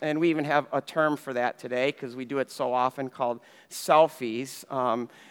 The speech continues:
and then how we post these pictures, but before we post them, we doctor them up, we get the best ones,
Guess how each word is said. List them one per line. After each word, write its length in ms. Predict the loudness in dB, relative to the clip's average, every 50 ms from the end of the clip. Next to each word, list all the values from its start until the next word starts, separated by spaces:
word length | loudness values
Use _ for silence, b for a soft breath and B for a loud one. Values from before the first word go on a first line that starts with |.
| b b b
and 160 | 6 6 8 10
then 200 | 10 10 10 8
how 220 | 8 8 8 8
we 180 | 8 6 0 -2
post 500 | -6 -2 4 8 8 8 8 6 2 -2
these 240 | -4 -6 -6 -8
pictures, 600 | -10 -6 -4 -4 -4 -4 -6 -6 -4 -4 -4 -6 -2
but 200 | -2 -2 -2 -2
before 320 | -6 -10 -6 2 4 4
we 120 | 6 6 2
post 500 | 0 -2 0 2 2 2 2 -2 -4 -4
them, 240 | -2 0 0 0
we 120 | 0 -2 0
doctor 500 | 4 8 8 8 8 6 2 -4 -6 -4
them 200 | -2 -2 0 2
up, 360 | 4 6 6 6 4 2 -2
we 100 | -8 -8
get 240 | -4 -4 -4 -4 -4
the 80 | -6
best 460 | -4 0 2 2 2 2 0 -6 -10 -8
ones, 680 | -4 -2 0 0 0 0 -2 -4 -8 -14 -18 -20 -20